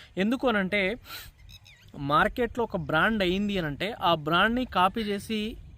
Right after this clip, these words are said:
ఈజీగా రైతుల్ని మోసం చేసి పైసలు సంపాదించవచ్చు అని చెప్పేసి చాలామంది కన్నేస్తూ ఉంటారు. అదే పని మీద నిత్యం అనునిత్యం ఆ పని మీదనే ఉంటారు.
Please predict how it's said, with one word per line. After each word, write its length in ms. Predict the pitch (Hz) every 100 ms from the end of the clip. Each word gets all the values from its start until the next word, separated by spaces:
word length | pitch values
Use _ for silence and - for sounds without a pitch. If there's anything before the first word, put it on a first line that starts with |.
| 175
ఈజీగా 420 | 202 220 254 240
రైతుల్ని 420 | 196 190 226 208
మోసం 440 | 185 170 190 220
చేసి 220 | 196 185 220 -
పైసలు 320 | 175 - 190
సంపాదించవచ్చు 600 | 175 170 175 170 170 165
అని 120 | 156
చెప్పేసి 400 | 156 160 165 202 170 165
చాలామంది 680 | 156 175 170 170 185 185 - - - - -
కన్నేస్తూ 420 | 165 196 190 214
ఉంటారు. 400 | 208 190 214 262 - - -
అదే 180 | 160 202
పని 220 | 196 185
మీద 120 | 190
నిత్యం 560 | 185 175 - 220 202 202 - -
అనునిత్యం 440 | 165 180 202 190 196
ఆ 80 | 165
పని 180 | 160
మీదనే 240 | 165 165 160
ఉంటారు. 360 | 123 110 104